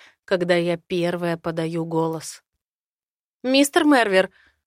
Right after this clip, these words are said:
выпаливаю, прежде чем успеваю подумать.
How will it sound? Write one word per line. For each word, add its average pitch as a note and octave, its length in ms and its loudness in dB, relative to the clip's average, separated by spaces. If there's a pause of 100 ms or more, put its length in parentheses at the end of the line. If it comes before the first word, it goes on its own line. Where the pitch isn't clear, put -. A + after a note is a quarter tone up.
(280)
выпаливаю, F#3 760 -2
прежде F#3 540 -4
чем F3 320 -8
успеваю F3+ 600 -6
подумать. F3 680 -8